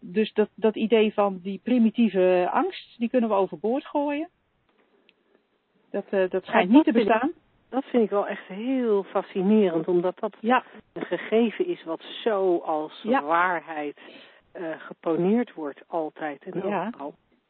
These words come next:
Speaker 1: Nou, er staat hier ook, eh, dat, dat gaat zelfs terug naar, eh, eh, Darwin, hè, evolutionair.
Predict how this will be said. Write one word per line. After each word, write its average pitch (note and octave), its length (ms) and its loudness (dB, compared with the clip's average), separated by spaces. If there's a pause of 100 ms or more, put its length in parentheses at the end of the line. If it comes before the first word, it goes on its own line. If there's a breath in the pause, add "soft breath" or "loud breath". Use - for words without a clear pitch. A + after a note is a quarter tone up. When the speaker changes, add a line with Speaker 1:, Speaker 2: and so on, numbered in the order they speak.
(1080 loud breath)
Speaker 1:
Nou, C#4+ 220 2
er B3+ 60 -4
staat C#4 240 0
hier C4+ 180 0
ook, B3+ 180 0
eh, A3+ 160 -4
dat, A#3+ 220 -2
dat A#3+ 180 -6
gaat B3 220 -4
zelfs A3+ 220 -2
terug A#3+ 300 -6
naar, G3 320 -4
eh, F#3 800 -4
eh, E3+ 120 -8
Darwin, B3+ 420 2
hè, B3+ 120 2 (140)
evolutionair. G3 800 -6